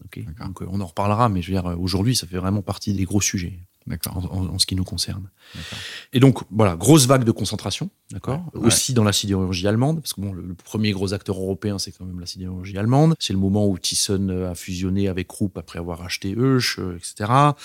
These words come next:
Speaker 1: C'est le moment où il y a la sidérurgie d'Allemagne de l'Est qui est naturellement privatisée, rachetée par Usinor via Cockerill Sambre, et cetera, et cetera. Donc,
Speaker 2: D'accord,
Speaker 1: gros
Speaker 2: d'accord.
Speaker 1: mouvement de concentration.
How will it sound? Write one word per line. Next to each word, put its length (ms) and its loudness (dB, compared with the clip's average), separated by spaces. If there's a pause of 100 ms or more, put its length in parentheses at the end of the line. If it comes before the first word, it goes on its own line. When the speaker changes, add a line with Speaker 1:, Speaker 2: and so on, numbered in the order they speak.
(180)
Speaker 1:
C'est 140 -2
le 60 0
moment 260 6
où 80 2
il 60 0
y 40 4
a 100 2
la 120 0
sidérurgie 580 0
d'Allemagne 360 -2
de 80 0
l'Est 560 0
qui 240 -8
est 200 -6
naturellement 380 -4
privatisée, 720 2
rachetée 420 0
par 220 -2
Usinor 560 -2
via 200 -6
Cockerill 340 -10
Sambre, 480 -4
et 80 -14
cetera, 280 -12
et 60 -14
cetera. 220 -2
Donc, 120 -2
Speaker 2:
D'accord, 120 -2
Speaker 1:
gros 120 10
Speaker 2:
d'accord. 100 10
Speaker 1:
mouvement 180 8
de 60 -4
concentration. 560 -4